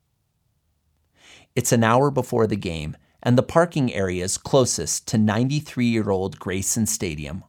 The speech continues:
are filling up. Just before the game, the Savannah Bananas pep band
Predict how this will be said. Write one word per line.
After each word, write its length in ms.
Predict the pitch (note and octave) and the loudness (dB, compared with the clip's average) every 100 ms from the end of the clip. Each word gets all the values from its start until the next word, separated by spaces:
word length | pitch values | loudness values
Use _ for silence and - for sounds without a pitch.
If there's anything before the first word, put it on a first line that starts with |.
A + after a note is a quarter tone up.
| - | -4
are 120 | F#2 | -2
filling 440 | - - F2+ F2 D#2+ | -2 -4 -4 -6 -10
up. 240 | - - _ _ _ _ _ _ - - - | -12 -16 _ _ _ _ _ _ -20 -20 -2
Just 420 | C3+ C3 D#3 - | 4 4 2 -4
before 300 | D#3 - C#3 | -6 -2 -2
the 120 | C3+ | 0
game, 340 | A#2 F2+ D#2+ D3 - - | -2 -4 -6 -12 -14 -2
the 80 | A#2+ | 0
Savannah 560 | - B2 A#2 A#2+ C#3+ | 2 0 2 2 0
Bananas 560 | C#3 B2 G#2+ F2+ F2+ - | 0 0 0 -2 -4 -6
pep 340 | - G3+ - | -2 0 0
band 340 | - E2 D#2 | -6 -10 -10